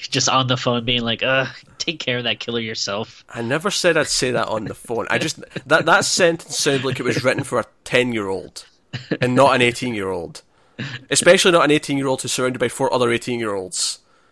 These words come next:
Speaker 1: Okay, still, I mean
Speaker 2: You basically have an army, okay?
Speaker 1: <laughs> I think it's still wise, uh,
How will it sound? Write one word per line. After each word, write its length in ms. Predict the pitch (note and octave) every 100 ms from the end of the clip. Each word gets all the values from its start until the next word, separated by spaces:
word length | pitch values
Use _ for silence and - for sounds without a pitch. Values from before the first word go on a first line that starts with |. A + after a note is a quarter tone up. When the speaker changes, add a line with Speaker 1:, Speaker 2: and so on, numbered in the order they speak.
| _ _ _ _ _ _ - -
Speaker 1:
Okay, 260 | D#3 - -
still, 420 | - - - C#3
I 140 | E2 B2
mean 260 | A#2+ A2+ G#2+
Speaker 2:
You 120 | D3+
basically 260 | F#3 -
have 80 | D#3
an 80 | C3+
army, 320 | B2+ A#2 G2+ - - - -
okay? 260 | C3+ F3 G3+
Speaker 1:
<laughs> 1120 | C3+ - - - - - - - E3 - D3+ - C3 C#3+ B2+ - - _ - - F#3 F#3 C#3+ B2+
I 80 | -
think 160 | F3+ E3+
it's 160 | C#3+
still 320 | - C#3+ B2+ A2+
wise, 440 | A2+ A2 A2 A2+
uh, 400 | - G2+ G2+ G#2